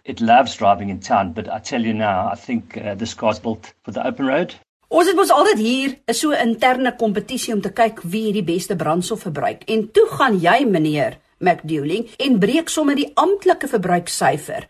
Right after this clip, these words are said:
Speaker 2: Nou sê gou vir my, wat is die amptelike verbruiksyfer van die Pegasus en wat het jy toe gekry?
Speaker 1: Ja,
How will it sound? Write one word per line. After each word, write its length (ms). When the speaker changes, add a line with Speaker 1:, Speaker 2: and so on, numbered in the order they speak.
Speaker 2:
Nou 140
sê 240
gou 140
vir 120
my, 220
wat 260
is 140
die 80
amptelike 360
verbruiksyfer 680
van 120
die 100
Pegasus 420
en 80
wat 160
het 160
jy 240
toe 100
gekry? 540
Speaker 1:
Ja, 320